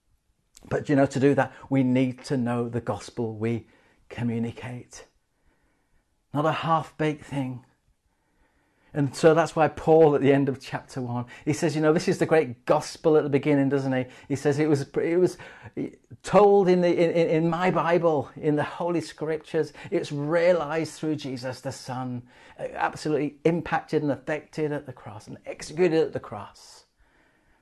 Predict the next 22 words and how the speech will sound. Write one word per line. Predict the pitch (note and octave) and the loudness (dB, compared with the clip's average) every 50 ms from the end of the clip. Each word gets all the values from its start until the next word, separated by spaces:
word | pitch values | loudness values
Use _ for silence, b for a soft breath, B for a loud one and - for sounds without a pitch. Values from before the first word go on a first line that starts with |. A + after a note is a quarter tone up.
| _ _ _ _ _ _ _ _ _ _ _ _ _ _ _ - | _ _ _ _ _ _ _ _ _ _ _ _ _ _ _ -6
And | C3+ C3 | -2 0
he | C3+ C3+ | 0 0
says | C3 - - C#3 C3 A#2+ | -2 -2 0 0 0 0
in | B2+ B2 B2+ | 0 0 0
verse | A#2 A#2 A#2 A2 - | 0 0 0 -2 -4
sixteen | - - A#2+ - - - B2+ A#2 A2+ | -6 -8 -8 -6 -4 -4 -2 -2 -2
and | A2+ A2 | -2 -4
seventeen | - B2+ A2+ A2 G#2+ G2+ - A2+ A2 G#2 | -4 -4 -4 -4 -6 -8 -8 -8 -6 -8
of | G2 | -8
chapter | G2 - - A2+ - - - A2+ | -10 -14 -16 -18 -16 -14 -10 -8
one, | G2+ G2+ G2+ G2 B B B B | -6 -6 -8 -8 B B B B
"So | B - - D#3 D3+ | B 0 2 4 4
you | D#3 E3 | 4 2
know | D#3+ D#3 D3+ | 2 2 2
what? | D#3 D#3 - | 2 0 0
I | B2+ C#3+ C#3+ | 0 0 0
am | C3+ C3 C3 C3 B2+ B2+ | 0 0 0 2 2 4
not | C3 B2+ B2 B2 | 4 4 4 2
ashamed | B2 A#2 - - - B2+ A#2+ A#2+ A#2 A#2 A2+ G#2+ | 0 -2 -4 -6 -4 -2 -2 -2 -2 -4 -4 -6
of | A2 G#2+ G2 F#2+ | -8 -10 -10 -10
this | F#2+ G#2 F#2+ F2+ - | -10 -10 -10 -12 -8
gospel, | - - A2 G#2+ G#2+ - - A2+ G#2 | -4 -4 -4 -4 -4 -8 -8 -8 -8